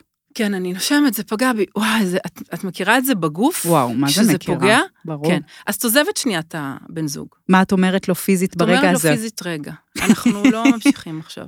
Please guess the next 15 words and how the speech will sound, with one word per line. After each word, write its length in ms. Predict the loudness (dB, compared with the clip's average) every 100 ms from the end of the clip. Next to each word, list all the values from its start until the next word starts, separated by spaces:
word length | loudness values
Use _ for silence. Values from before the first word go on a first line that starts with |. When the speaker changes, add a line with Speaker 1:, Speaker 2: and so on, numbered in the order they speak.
| -18 _
Speaker 1:
אני, 360 | -8 -4 -2 -4 -6
אה, 180 | -6 -6
ב-, 440 | -4 -4 -4 -6 -8 -14 -20 _ _ _ -8
אני 160 | -8
צריכה 220 | -8 -10
פאוזה, 400 | -8 -4 -4 -4
אני" 160 | -8 -10 -14 -2
Speaker 2:
אבל 180 | 4 6
זה 160 | 6 6
הבעיה, 280 | 6 4 6
שהאוטומט 540 | 4 6 6 4 4
תוקף 400 | 2 4 2 4 2
לפעמים. 380 | 4 4 4
Speaker 1:
אז 120 | 4 0
שנייה, 340 | -2 -2 0